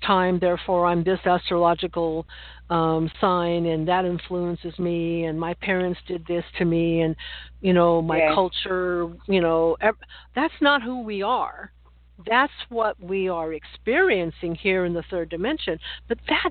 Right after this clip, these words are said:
Speaker 1: is not our definition of identity.
Speaker 2: Yeah.
Speaker 1: So doing the divine heart coherence is really about realigning and remembering and reconnecting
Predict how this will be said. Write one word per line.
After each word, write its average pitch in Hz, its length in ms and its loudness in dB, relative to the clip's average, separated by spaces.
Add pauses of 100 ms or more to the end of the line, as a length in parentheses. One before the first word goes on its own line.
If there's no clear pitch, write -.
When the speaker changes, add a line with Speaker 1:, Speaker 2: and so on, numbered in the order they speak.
Speaker 1:
is 247 220 2
not 262 260 0
our 240 120 0
definition 220 720 -4
of 170 120 -8
identity. 190 680 -4 (1120)
Speaker 2:
Yeah. - 220 -8
Speaker 1:
So 240 100 4
doing 285 280 -2
the 233 100 -2
divine 196 480 0
heart 196 220 -4
coherence 196 560 -4
is 180 160 -10
really 269 400 -2
about 165 480 -4 (960)
realigning 226 1000 2
and 208 200 0
remembering 202 920 0
and 190 180 -2
reconnecting 208 1300 -4